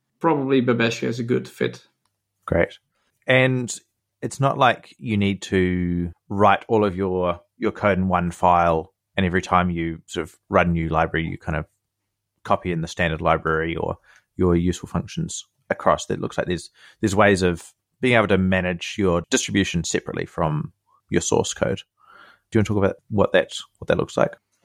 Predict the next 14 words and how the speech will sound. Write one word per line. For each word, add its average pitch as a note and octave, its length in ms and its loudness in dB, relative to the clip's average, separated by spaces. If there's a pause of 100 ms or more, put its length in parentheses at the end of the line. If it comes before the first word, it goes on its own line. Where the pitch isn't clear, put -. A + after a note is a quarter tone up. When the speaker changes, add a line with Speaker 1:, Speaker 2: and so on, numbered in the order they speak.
(380)
Speaker 1:
Uh, B2 220 0
do B2+ 100 2
you C#3+ 160 2
mean D3+ 320 0
that C#3 240 -4
you - 60 -20
can C#3+ 220 0
use C#3 280 0
libraries A3 640 0
or? C#3+ 360 -8 (560)
Speaker 2:
Yeah, G3+ 340 4
using F3 300 -2
libraries C3+ 760 0
and A2 600 -4